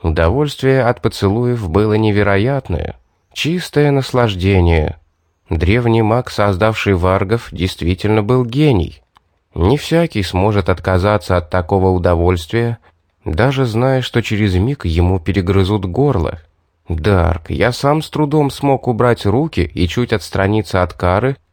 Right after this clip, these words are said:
как-то совершенно незаметно перебравшейся ко мне на колени.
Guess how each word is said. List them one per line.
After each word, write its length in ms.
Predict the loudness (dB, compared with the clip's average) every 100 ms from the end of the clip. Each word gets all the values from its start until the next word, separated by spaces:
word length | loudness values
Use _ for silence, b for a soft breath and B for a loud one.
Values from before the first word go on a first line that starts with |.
| _
как-то 460 | -2 -2 -2 -2 -2
совершенно 640 | -2 -2 0 0 0 0
незаметно 680 | 0 2 2 2 0 -2 -4
перебравшейся 840 | -2 -2 2 2 0 0 -6 -6
ко 160 | -2 2
мне 160 | 2 2
на 160 | 2
колени. 640 | 0 0 0 0 0 -4